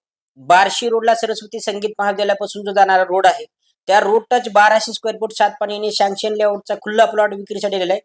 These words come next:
तीस बाय चाळीसचा प्लॉट आहे. रेट जाणून घेण्यासाठी तुम्ही WhatsApp करू शकता. WhatsApp-वरती तुम्हाला त्याची संपूर्ण माहिती आणि एक्झॅक्ट लोकेशन तुम्हाला मिळू शकेल. धन्यवाद.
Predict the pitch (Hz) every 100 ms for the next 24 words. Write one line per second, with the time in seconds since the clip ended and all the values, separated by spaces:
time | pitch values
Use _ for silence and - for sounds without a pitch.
0 | _ _ _ 196 208 196 226 226 214 208
1 | 214 208 202 190 185 - _ _ - -
2 | 196 220 226 226 214 214 214 220 214 208
3 | 202 - 196 220 214 - 214 - 196 196
4 | 202 202 202 196 202 202 196 196 190 196
5 | 196 202 202 190 190 208 196 170 180 170
6 | 202 202 196 185 190 180 180 180 196 185
7 | 151 143 - _ _ _ _ _ - 143
8 | 143